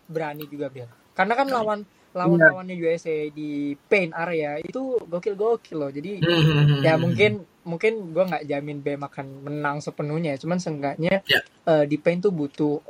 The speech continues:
Speaker 1: pemain yang lebih berani untuk nangkep rebound, untuk, eh,
Speaker 2: Ya.
Speaker 1: defense satu sampai lima kan Bam bisa melakukan itu gitu. Jadi kalau switching nggak kalah
Speaker 2: Ya.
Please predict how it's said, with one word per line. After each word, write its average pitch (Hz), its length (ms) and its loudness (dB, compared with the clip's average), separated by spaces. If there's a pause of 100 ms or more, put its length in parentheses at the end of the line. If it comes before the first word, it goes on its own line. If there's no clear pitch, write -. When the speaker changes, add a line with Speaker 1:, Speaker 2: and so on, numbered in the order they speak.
(260)
Speaker 1:
pemain 147 320 -4
yang 143 240 -4
lebih 139 320 0
berani 139 400 0
untuk 139 400 -2
nangkep 139 320 -2
rebound, 147 560 2
untuk, 143 400 0
eh, 143 320 4
Speaker 2:
Ya. 139 160 6 (580)
Speaker 1:
defense 156 480 2
satu 160 200 2
sampai 170 280 2
lima 180 240 0
kan 269 160 0
Bam 240 200 6
bisa 208 200 -4
melakukan 165 480 -4
itu 175 240 -6
gitu. 147 160 -8
Jadi 156 160 -2
kalau 165 200 0
switching 160 400 -6
nggak 156 120 -2
kalah 147 120 -2
Speaker 2:
Ya. 151 80 0